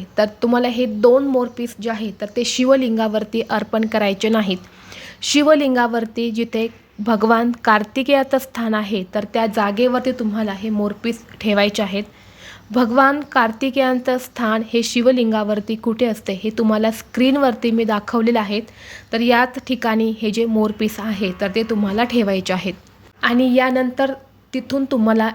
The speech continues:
एक मोरपीस हा उचलून घरी आणायचा आहे आणि त्याचा हा उपाय करायचा आहे. तसेच जर तुम्हाला या दिवशी कुठे एकाक्षी नारळ मिळाले, एकाक्षी म्हणजे साधारण नारळाला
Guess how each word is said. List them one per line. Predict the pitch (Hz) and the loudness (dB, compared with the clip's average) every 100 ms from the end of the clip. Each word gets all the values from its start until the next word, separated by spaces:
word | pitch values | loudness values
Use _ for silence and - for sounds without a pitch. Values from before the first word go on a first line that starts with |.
| - | 0
एक | 226 226 | 0 0
मोरपीस | 220 220 214 - 240 - | 0 0 -2 -4 -6 -6
हा | - 226 226 | -4 -4 -4
उचलून | 214 214 226 226 | -6 -2 -2 0
घरी | 233 233 | 0 2
आणायचा | 254 226 208 214 | 2 0 -4 -6
आहे | 208 202 226 - | -8 -6 -8 -6
आणि | 208 | -6
त्याचा | 202 214 214 | -4 -4 -4
हा | 226 208 196 | -6 -4 -4
उपाय | 208 185 196 | -6 -2 -2
करायचा | 220 220 196 185 185 | 2 2 2 0 -4
आहे. | 180 180 - - - - - - - | -6 -8 -14 -20 -20 -20 -20 -12 -2
तसेच | 254 254 269 269 - | 0 4 2 0 -8
जर | 202 247 247 | -4 -4 -2
तुम्हाला | 240 226 233 226 226 | -4 -2 -2 -2 0
या | 220 214 | 0 0
दिवशी | 208 214 208 214 196 - | 0 -2 -2 -4 -4 -4
कुठे | 226 240 202 - | 0 0 0 0
एकाक्षी | 220 220 247 240 - 262 | 0 2 0 0 0 2
नारळ | 247 208 214 214 | 4 4 2 0
मिळाले, | 220 214 208 185 180 - - - - - | 0 2 0 -2 -6 -12 -20 -20 -6 -4
एकाक्षी | 240 254 254 - 269 | 0 0 0 -2 -2
म्हणजे | 262 220 214 226 | 0 -2 -2 -4
साधारण | 226 233 214 226 240 240 - _ | -2 0 2 2 2 -2 -8 _
नारळाला | 220 208 208 220 196 | -2 2 2 2 -4